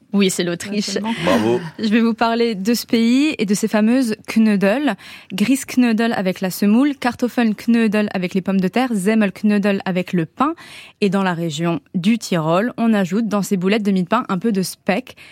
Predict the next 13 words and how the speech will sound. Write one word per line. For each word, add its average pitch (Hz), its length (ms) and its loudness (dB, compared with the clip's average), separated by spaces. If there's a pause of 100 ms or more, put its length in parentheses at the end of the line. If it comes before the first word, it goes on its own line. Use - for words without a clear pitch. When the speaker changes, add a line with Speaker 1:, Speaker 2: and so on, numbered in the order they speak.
(200)
Speaker 1:
C'est 196 300 -2
donc 196 260 -2
une 190 140 -2
recette 185 300 0
commune 220 280 4
avec 185 240 0
l'Italie 202 280 2
toute - 200 -6
proche - 320 -2
qui 196 120 -4
parle, 202 360 -2
elle, 196 180 2
de 226 200 0